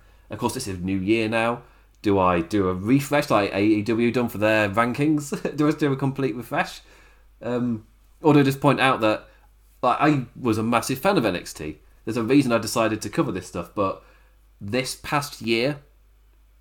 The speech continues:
my, I feel like my trust in their storytelling ability and, and reasons for me to care in the characters I'm watching has been eroded quite a bit, and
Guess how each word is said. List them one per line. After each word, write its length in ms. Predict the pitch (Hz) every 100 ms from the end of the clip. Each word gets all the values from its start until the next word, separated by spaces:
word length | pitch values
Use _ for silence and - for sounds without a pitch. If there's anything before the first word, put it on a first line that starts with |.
| _ _ _ _
my, 220 | 120 123
I 20 | 123
feel 140 | 143
like 160 | 135 117
my 100 | 117
trust 320 | - 131 -
in 120 | 113
their 140 | 113
storytelling 840 | 104 - 127 117 110 117 101 95 95
ability 380 | 98 107 98 95
and, 240 | 104 104
and 400 | 117 110 101 98
reasons 360 | 120 117 110 92
for 60 |
me 160 | 104 107
to 120 | 101
care 280 | - 107 98
in 60 |
the 80 | 95
characters 260 | 101 107 98
I'm 100 | 95
watching 280 | 104 - 95
has 80 |
been 360 | 85 101 98 98 -
eroded 460 | 110 135 165 160
quite 260 | - 131 -
a 40 |
bit, 280 | 113 151 -
and 380 | 104 110 104 98